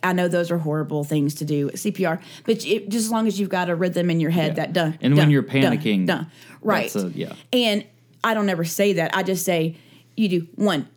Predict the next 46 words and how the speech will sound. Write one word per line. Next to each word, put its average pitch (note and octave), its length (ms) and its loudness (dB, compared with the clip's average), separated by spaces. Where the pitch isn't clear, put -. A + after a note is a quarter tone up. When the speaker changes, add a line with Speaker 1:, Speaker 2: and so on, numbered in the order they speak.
Speaker 1:
two, E3 280 0
three, E3 300 -4
four," F3 360 -2
to A3 100 -2
the F#3+ 80 0
tune F3+ 220 0
in D#3+ 80 -2
my D#3+ 100 -2
head. F3+ 240 0
Speaker 2:
Mm-hmm. A#2 340 2
Speaker 1:
So F#3+ 120 -2
you G#3 140 2
hear C4 120 0
him B3+ 160 2
in G#3+ 60 0
the G3 40 -2
background F#3 440 -2
going, E3+ 140 2
Speaker 2:
You've F#3 100 4
had G3+ 120 4
to B2 60 2
do A#2 140 0
this C#4 100 4
Speaker 1:
"One, D4+ 140 2
Speaker 2:
recently, G3 400 2
Speaker 1:
two." G3+ 80 0
Speaker 2:
haven't B2+ 260 -4
you? F#3 80 0
Speaker 1:
Yes, D#3+ 380 -2
and E3+ 100 -2
the D#3+ 40 0
two-year-old D#3+ 500 -4
died. C#3 400 -6
It F#3+ 120 -2
was D#3 120 -4
awful. D3+ 300 -10
So - 120 -2
you A3+ 180 2
hear D4 140 2
him D#4 80 4
in B3+ 60 4
the G#3 80 2
background. F3 720 -2
He's, A3 340 0
he's A#3+ 180 0
counting. F#3 520 -2